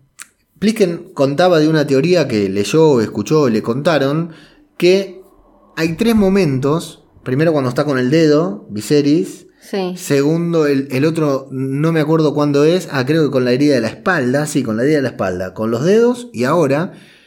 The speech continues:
Speaker 1: que el maestro está ahí atendiéndolo y viene alguien y le dice, "Hay que cauterizar la herida". Y el maestro le dice, "No, no lo vamos a cauterizar".
Speaker 2: Sí, sí, el maestro no le está poniendo mucha garra para
Speaker 1: Ahora
Speaker 2: que
Speaker 1: también
Speaker 2: se
Speaker 1: le
Speaker 2: salve.
Speaker 1: dice, "Tendríamos que hacer tal cosa". Y el maestro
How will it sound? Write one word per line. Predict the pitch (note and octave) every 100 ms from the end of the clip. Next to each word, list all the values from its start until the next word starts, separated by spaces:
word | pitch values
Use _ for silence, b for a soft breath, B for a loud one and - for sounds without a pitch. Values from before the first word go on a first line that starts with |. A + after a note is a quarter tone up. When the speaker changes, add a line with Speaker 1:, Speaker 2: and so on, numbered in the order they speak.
| B B -
Speaker 1:
que | D3
el | C#3+
maestro | E3 A3 G#3
está | E3 E3
ahí | E3 F3 E3 F3 -
atendiéndolo | A2 A#2+ C3 C#3+ C#3 D#3+ D#3+ F#3 B B B B B _
y | D#3+
viene | E3 E3+ F#3
alguien | F#3+ G3 E3
y | D3
le | C3+
dice, | A#2+ - G2+ G2 - _
"Hay | F3
que | F#3 E3
cauterizar | D3+ D3 C3 C3 D#3+
la | D3
herida". | B2+ G#2 F#2 E2 F#2 - _ _ _ _
Y | A2
el | A2+
maestro | C3 D3 C#3
le | A#2
dice, | A#2+ D3 D3 -
"No, | G2+ F2+ - - _ _ _ -
no | G#2+
lo | G#2+
vamos | G#2+ G#2+ G#2
a |
cauterizar". | G2+ G2 F#2+ - E2 D#2+ - -
Speaker 2:
Sí, | D#4 D4
sí, | A3 E3 E3 -
el | F#3 F3 G#3+ G3
maestro | G3 G3+ D4+ D#4 D4+
no | B3
le | A3
está | G#3+
poniendo | F3 F3 F3
mucha | E3+ E3 F3 E3
garra | E3 E3+ E3+ E3+ E3 E3 D#3+ D#3+ D#3 D3+ D3+ -
para | E3
Speaker 1:
Ahora | A3
Speaker 2:
que | G3+
Speaker 1:
también | F#3 F3
Speaker 2:
se |
Speaker 1:
le | F#3+
Speaker 2:
salve. | F3 E3
Speaker 1:
dice, | D#3+ D#3
"Tendríamos | D3 F3 G#3+ G#3+ G3
que |
hacer | E3 F#3 F3
tal | D#3
cosa". | D3 A2 - G2 G2+
Y |
el | A2+
maestro | B2 C3 C3